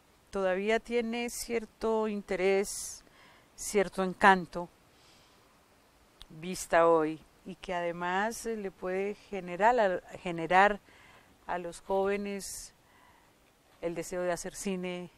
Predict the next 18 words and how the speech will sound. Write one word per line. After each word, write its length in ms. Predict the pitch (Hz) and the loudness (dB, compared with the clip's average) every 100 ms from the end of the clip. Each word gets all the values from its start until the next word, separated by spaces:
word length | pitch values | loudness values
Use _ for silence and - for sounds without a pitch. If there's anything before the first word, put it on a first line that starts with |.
| _ _ _ _ - - | _ _ _ _ -18 -14
el 100 | 170 | -12
deseo 300 | 160 - 165 | -10 -6 -6
de 80 | 160 | -6
contar, 640 | 175 175 190 170 170 160 139 - _ _ _ _ _ _ - | -8 -8 0 2 2 0 -10 -20 _ _ _ _ _ _ -16
el 140 | 170 | -12
deseo 280 | 165 - 170 | -10 -6 -6
de 120 | 170 | -4
transgredir, 840 | 185 175 156 165 170 180 175 160 - - _ _ _ - - _ _ _ | 0 0 0 -2 -2 -2 -6 -10 -16 -20 _ _ _ -20 -20 _ _ _
el 240 | 165 170 151 | -12 -10 -8
deseo 540 | 160 - 175 165 165 | -10 -8 -6 -6 -6
de 440 | 165 165 160 160 170 | -8 -8 -8 -6 -6
afianzarse 880 | 165 190 165 151 - 208 180 165 180 | -4 -4 -4 -2 6 8 8 4 -6
sobre 400 | 175 165 160 160 - - - - _ | -6 -6 -4 -8 -10 -20 -20 -20 _
su 200 | - 175 | -2 -2
propia 520 | - 175 175 - 190 | -2 2 2 2 2
realidad 720 | 180 175 170 160 165 165 170 175 - - | 2 2 2 2 6 10 10 8 0 -16
y 80 | - | -2
cambiarla. 800 | 165 165 160 175 170 170 160 | 0 0 4 6 6 0 -6